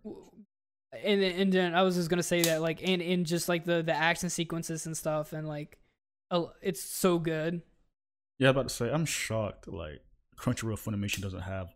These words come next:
Speaker 2: freaking Kamen Rider on the apps. I don't wanna
Speaker 1: I,
Speaker 2: watch it on desktop and
Speaker 1: I
Speaker 2: all that
Speaker 1: wanna
Speaker 2: stuff.
Speaker 1: say they
Speaker 2: I'd
Speaker 1: have,
Speaker 2: rather
Speaker 1: like,
Speaker 2: watch
Speaker 1: Ultraman, or they, like, Crunchyroll has something.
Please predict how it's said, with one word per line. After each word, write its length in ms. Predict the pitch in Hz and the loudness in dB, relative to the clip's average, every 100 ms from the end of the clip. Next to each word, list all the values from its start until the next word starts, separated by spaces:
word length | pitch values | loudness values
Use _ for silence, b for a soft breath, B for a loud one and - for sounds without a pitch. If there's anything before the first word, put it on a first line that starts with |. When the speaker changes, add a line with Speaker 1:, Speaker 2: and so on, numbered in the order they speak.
| - | -14
Speaker 2:
freaking 320 | - 110 101 | -10 -8 -8
Kamen 300 | 98 101 98 | -10 -12 -12
Rider 260 | 101 85 87 | -10 -10 -10
on 120 | 90 | -12
the 80 | 90 | -12
apps. 460 | 85 82 80 - - _ _ _ _ _ _ _ - | -10 -10 -10 -12 -12 _ _ _ _ _ _ _ 2
I 40 | 135 | 4
don't 120 | 135 | 8
wanna 160 | 139 | 6
Speaker 1:
I, 20 | 113 | 6
Speaker 2:
watch 260 | 107 110 | 2 -2
it 60 | 98 | -6
on 100 | 87 | -6
desktop 420 | 92 104 - 85 | -8 -8 -8 -6
and 60 | - | 0
Speaker 1:
I 40 | |
Speaker 2:
all 60 | 202 | 0
that 60 | |
Speaker 1:
wanna 160 | 302 339 | 2 0
Speaker 2:
stuff. 80 | - | 0
Speaker 1:
say 100 | 302 | 0
they 100 | 214 | 2
Speaker 2:
I'd 40 | |
Speaker 1:
have, 120 | 214 190 | 2 0
Speaker 2:
rather 120 | 160 | 0
Speaker 1:
like, 100 | 131 | 0
Speaker 2:
watch 180 | 170 208 | 0 0
Speaker 1:
Ultraman, 340 | 262 277 294 262 | 0 2 0 2
or 120 | 190 | 0
they, 260 | 180 196 208 | 2 0 0
like, 160 | 196 | 0
Crunchyroll 400 | 196 285 330 269 | 0 -2 2 4
has 120 | 190 | 4
something. 720 | - - 196 190 156 131 135 | 0 0 2 0 -4 -8 -12